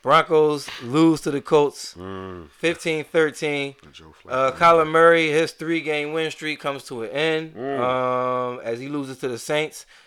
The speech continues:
Speaker 1: And Drew Brees' return. Drew Brees went crazy, three touchdowns. Saints win
Speaker 2: Motherfucking goat.
Speaker 1: thirty-one nine.
Speaker 2: The five-foot goat.
Speaker 1: Definitely.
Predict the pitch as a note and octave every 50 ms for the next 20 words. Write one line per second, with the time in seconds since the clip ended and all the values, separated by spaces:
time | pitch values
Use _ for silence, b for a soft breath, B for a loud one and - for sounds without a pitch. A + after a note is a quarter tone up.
0 | b b A2 A2+ A2+ G#2 B2+ D3+ D#3 B2+ B2+ C#3+ D#3+ E3 D#3 D3 C#3 B2+ B2 A#2
1 | - D#3+ D3+ D3+ D#3 D3+ A#2+ C3+ C3 A#2+ C3+ D3+ D#3+ D3+ C3+ C3+ A#2+ G#2+ - -
2 | D#3 D#3 D3 C#3 C#3+ C3 - C3 B2 A#2 - - D3+ D3+ D3 - D3 D3 D3 D3
3 | - E3+ - D3+ C#3+ C3+ - - C#3 C#3+ C#3+ B2+ A2 C#3 D3 D#3 C#3+ C3 B2+ B2
4 | A#2 A#2 B2 C3+ D3 D3+ D3+ D3+ D3 - - E2+ - - B2+ B2+ C3 B2+ - -
5 | D3 D3+ C#3 B2+ C3 F#3 G#3 G3+ - - _ G2 B2+ C#3 C3+ - B2+ A#2+ A2 G2+
6 | G2+ F#2 F2+